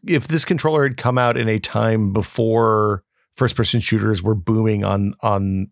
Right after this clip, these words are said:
those platforms, I think it would have been a different, like, if, if we were trying to play, if we were, it's weird 'cause Nintendo does this a lot. They had really h-, forward-thinking hardware and then kind of backwards-looking software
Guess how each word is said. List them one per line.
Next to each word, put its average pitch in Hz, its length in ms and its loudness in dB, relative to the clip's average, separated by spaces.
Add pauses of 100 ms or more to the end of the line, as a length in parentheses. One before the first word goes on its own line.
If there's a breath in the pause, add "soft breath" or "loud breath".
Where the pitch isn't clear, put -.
those 104 180 0
platforms, 98 800 -2 (360 loud breath)
I 104 60 -4
think 110 200 0
it 117 40 0
would 110 100 0
have 110 60 0
been 104 120 0
a 98 80 2
different, 101 500 -2 (920)
like, 113 120 -2
if, 131 80 -2
if 165 180 -4
we 160 60 2
were 165 140 2
trying 180 200 -2
to 160 60 -2
play, 147 260 0 (200)
if 135 140 -4
we 143 100 2
were, 135 100 -2 (360 loud breath)
it's 139 160 0
weird 151 320 0
'cause 123 140 -2
Nintendo 151 420 2
does 127 160 2
this 123 140 0
a 117 40 2
lot. 104 280 0
They 113 100 4
had 113 240 0 (240 loud breath)
really 151 300 2
h-, 123 260 -2
forward-thinking 131 600 0
hardware 110 600 2
and 110 160 -2
then 110 120 0
kind 117 180 0
of 98 80 -6
backwards-looking 110 680 -2
software 101 720 0